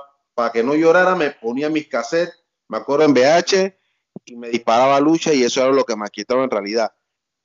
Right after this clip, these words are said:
Cuando yo estaba más pequeño, de hecho, también sí es cierto que la mayoría de mi influencia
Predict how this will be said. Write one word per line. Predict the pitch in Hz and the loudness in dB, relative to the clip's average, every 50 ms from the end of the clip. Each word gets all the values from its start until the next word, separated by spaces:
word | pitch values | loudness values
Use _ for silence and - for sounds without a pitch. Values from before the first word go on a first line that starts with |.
| _ _ _ | _ _ _
Cuando | - 123 117 117 113 117 | -16 -16 -14 -12 -10 -6
yo | 127 135 | -4 -4
estaba | 131 - 160 160 165 165 170 170 160 151 139 123 110 107 107 | -2 0 0 2 4 4 4 2 2 2 2 2 0 0 -2
más | 120 135 143 151 | -4 -4 -6 -4
pequeño, | - 165 156 - 160 156 156 165 170 160 | -2 -4 -4 -2 0 -2 -2 0 0 0
de | 139 131 | 0 0
hecho, | 131 131 - 160 156 | 0 0 -2 -4 -2
también | - 127 120 120 123 127 143 147 151 165 175 170 - _ _ _ - | -2 -2 -2 -2 0 0 0 2 2 0 -2 -4 -8 _ _ _ -14
sí | - - 151 151 | -14 -12 -12 -12
es | 151 151 | -14 -12
cierto | 156 151 151 - 165 156 - | -10 -10 -10 -10 -12 -16 -14
que | 135 131 123 | -12 -12 -10
la | 123 120 | -10 -10
mayoría | 117 120 120 117 117 127 139 143 | -10 -10 -12 -12 -12 -8 -6 -6
de | 147 147 139 131 123 | -4 -4 -6 -6 -8
mi | 123 123 123 123 | -12 -14 -14 -14
influencia | 120 - _ - 117 120 127 - 139 139 139 131 | -16 -18 _ -14 -14 -14 -12 -10 -6 -6 -4 -4